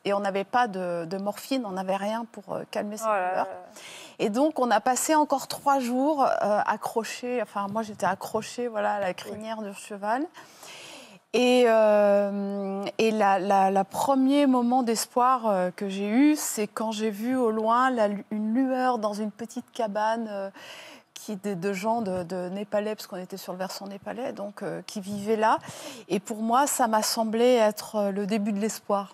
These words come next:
Speaker 1: J'ai eu un, un sentiment, malgré la douleur, malgré la difficulté, malgré tout,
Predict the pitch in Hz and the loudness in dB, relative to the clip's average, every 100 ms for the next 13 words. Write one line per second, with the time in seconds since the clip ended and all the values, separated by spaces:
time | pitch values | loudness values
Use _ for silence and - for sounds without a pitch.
0 | - - 202 202 220 202 185 - 190 - | -16 -10 -6 -4 -2 -2 -2 0 -2 -2
1 | 202 - 208 240 269 - - - - 233 | -4 -6 -4 -4 -4 -10 -12 -8 0 2
2 | 240 226 240 240 233 202 233 247 254 262 | 4 4 4 4 2 2 2 4 6 4
3 | 262 220 214 214 214 202 185 208 214 196 | 4 2 2 0 0 0 0 -4 -6 -6
4 | 214 - 247 240 208 196 196 202 - - | -6 0 2 2 0 -2 -2 -2 -2 0
5 | 302 | 0